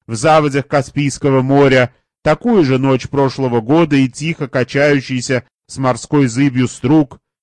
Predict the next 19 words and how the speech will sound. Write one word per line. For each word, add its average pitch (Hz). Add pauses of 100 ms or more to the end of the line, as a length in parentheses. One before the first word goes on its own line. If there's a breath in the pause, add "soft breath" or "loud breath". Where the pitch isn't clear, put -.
(140)
Так 180
же 156
и 143
тогда 127
свистела 143
эта 127
ночная 135
водяная 131
птица. 139 (360)
Это 139
овчарик. 151 (440)
Но 110
тогда 120
он 127
не 127
один 131
прислушивался 151
к -
свисту 135